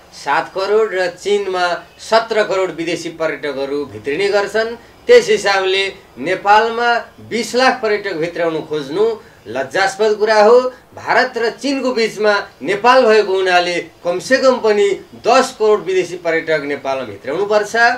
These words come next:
भन्ने मेरो भनाइ छ। त्यसका निमित्त दुवै छिमेकी देशहरूसँग सन्तुलित सम्बन्ध कायम गरेर जानुपर्छ। कहिले दक्षिण ढल्किने, कहिले उत्तर पल्किने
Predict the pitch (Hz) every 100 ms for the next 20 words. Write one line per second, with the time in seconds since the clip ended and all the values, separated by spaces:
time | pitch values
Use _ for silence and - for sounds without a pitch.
0 | - - 135 170 160 151 143 160 220 220
1 | - - - 202 240 - 220 196 185 170
2 | 190 214 247 - - - 185 277 240 214
3 | 214 214 190 175 180 165 165 160 160 165
4 | 208 208 180 180 254 - 214 196 190 170
5 | 165 151 151 143 131 123 104 113 156 180
6 | 170 214 233 247 - _ 170 190 170 135
7 | 127 127 196 208 196 202 208 226 240 233
8 | - - 185 185 180 175 240 196 208 180
9 | 180 175 170